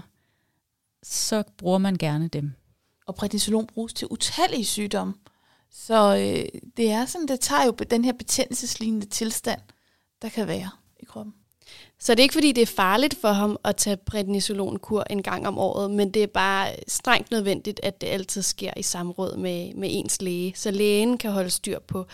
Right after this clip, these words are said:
Speaker 3: symptomer og bivirkninger, og hvor ofte og hvor meget.
Speaker 2: Ja, og, og især også, er der et alternativ?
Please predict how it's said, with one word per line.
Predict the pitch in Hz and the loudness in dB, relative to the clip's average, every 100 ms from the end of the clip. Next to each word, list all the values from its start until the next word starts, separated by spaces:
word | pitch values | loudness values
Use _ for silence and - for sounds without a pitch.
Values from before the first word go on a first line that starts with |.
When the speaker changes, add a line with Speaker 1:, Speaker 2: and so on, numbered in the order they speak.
| - - - | -16 -16 -8
Speaker 3:
symptomer | - 277 240 226 - 196 | 2 4 6 2 2 0
og | 190 - 196 | -2 0 -2
bivirkninger, | - 202 185 190 190 196 101 | 0 -4 -2 -4 -4 -6 -4
og | - 190 | -2 0
hvor | 185 | 0
ofte | - 185 - - 208 | 0 -2 -4 -6 -6
og | |
hvor | 175 175 | -2 -4
meget. | 165 160 165 - _ _ 180 | -4 -8 -10 -10 _ _ -16
Speaker 2:
Ja, | - 269 277 | -6 2 2
og, | 247 - 202 196 - | 2 2 2 2 -2
og | - | -6
især | 208 - 247 277 | -6 -2 0 0
også, | 247 247 - - | 0 0 -4 -8
er | 208 | -6
der | 269 | -4
et | 254 | -4
alternativ? | 226 - 285 392 - - - | -4 -2 -2 -4 -4 -6 -8